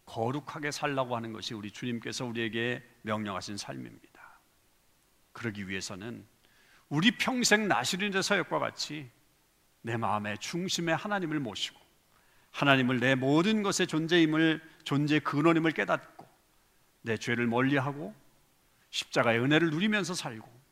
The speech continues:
또 우리 안에 다른 것이 아닌 성령으로 가득 채우면서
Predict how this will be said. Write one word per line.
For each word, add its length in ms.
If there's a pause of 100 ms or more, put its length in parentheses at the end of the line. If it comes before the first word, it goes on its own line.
(680)
또 120
우리 180
안에 440
다른 300
것이 220
아닌 200
성령으로 920
가득 360
채우면서 800